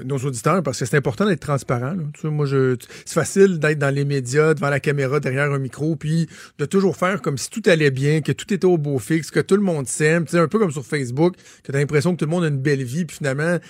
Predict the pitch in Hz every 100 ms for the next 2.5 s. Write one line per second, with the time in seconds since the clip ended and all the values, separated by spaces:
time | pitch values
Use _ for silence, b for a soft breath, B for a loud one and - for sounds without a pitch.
0 | B - 175 139 - 156 135 123 139 151
1 | - 143 123 139 147 - b b - -
2 | - 180 139 147